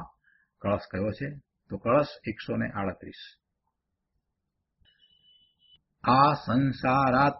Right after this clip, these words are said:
પ્રતિપદમમી રાગિણો નિત્યમત્તા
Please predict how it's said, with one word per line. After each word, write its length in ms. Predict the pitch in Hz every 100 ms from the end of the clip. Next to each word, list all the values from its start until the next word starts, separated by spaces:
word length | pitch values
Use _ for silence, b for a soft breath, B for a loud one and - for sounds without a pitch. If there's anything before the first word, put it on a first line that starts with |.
| - -
પ્રતિપદમમી 1800 | 120 - 143 139 135 - _ _ _ _ _ _ 117 120 123 131 135 139 147 156 - _ _ _ -
રાગિણો 680 | 101 104 123 131 143 135 131 123 127 - _ _ _
નિત્યમત્તા 1120 | - 110 - - 160 151 127 - - 113 104